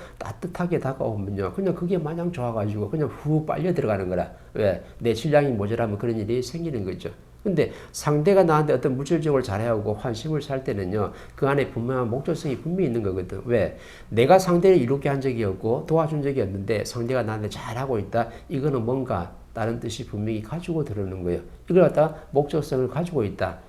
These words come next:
그래서 사기꾼들이 처음에 들어올 때는 이제 물질 가지고 엄청나게 치장을 해가지고 상대를 갖다가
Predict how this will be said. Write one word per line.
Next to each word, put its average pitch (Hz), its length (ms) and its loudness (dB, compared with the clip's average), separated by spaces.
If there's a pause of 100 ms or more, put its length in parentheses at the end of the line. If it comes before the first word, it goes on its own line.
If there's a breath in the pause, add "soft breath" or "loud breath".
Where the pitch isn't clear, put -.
그래서 147 220 -2 (240 loud breath)
사기꾼들이 175 600 4
처음에 180 280 2
들어올 110 260 0
때는 98 180 -2
이제 101 120 0
물질 160 340 -2
가지고 156 380 4
엄청나게 196 500 2
치장을 165 420 2
해가지고 101 440 2
상대를 139 360 -2
갖다가 131 480 2